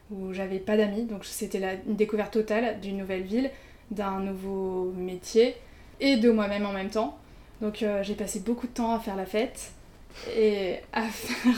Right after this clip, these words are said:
<laughs> à faire les, les boulots, euh, pendant la nuit pour, euh, pas arriver en retard en cours. Et du coup, ça aide aussi à se forger ce fameux caractère, euh,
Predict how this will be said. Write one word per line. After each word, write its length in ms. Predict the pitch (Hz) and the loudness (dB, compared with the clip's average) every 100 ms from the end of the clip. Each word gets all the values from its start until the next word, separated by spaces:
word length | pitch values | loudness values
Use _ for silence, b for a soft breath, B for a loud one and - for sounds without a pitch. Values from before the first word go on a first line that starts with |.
| 254 359 | 2 -4
<laughs> 240 | 381 359 | -6 0
à 120 | 233 240 | 4 4
faire 380 | 247 294 269 | 8 10 10
les, 260 | 226 220 214 | 10 8 8
les 140 | 240 233 | 8 8
boulots, 420 | 247 277 285 294 | 10 12 12 10
euh, 180 | 233 214 | 8 8
pendant 260 | 240 233 | 8 10
la 140 | 233 226 | 10 12
nuit 340 | 240 269 285 | 12 10 8
pour, 180 | - 233 | 8 6
euh, 260 | 208 202 196 | 6 6 6
pas 160 | 247 | 8
arriver 340 | 240 247 247 233 | 10 10 10 8
en 60 | |
retard 280 | 220 - 214 | 6 4 4
en 80 | 214 | 4
cours. 400 | - 359 440 - - - - - | 8 8 8 4 -10 -18 -14 4
Et 220 | 214 208 | 6 8
du 160 | 202 240 | 6 4
coup, 240 | 320 311 | 6 4
ça 220 | 302 247 294 | 6 8 8
aide 120 | 262 | 6
aussi 220 | 254 285 | 4 6
à 120 | 233 | 4
se 80 | 220 | 4
forger 460 | 226 220 233 240 220 | 0 4 6 6 4
ce 120 | 208 | -2
fameux 300 | 214 202 202 | -2 -2 -2
caractère, 640 | 208 196 190 - 214 214 | -2 -2 -2 -2 -2 0
euh, 380 | 196 185 180 | -2 -2 -4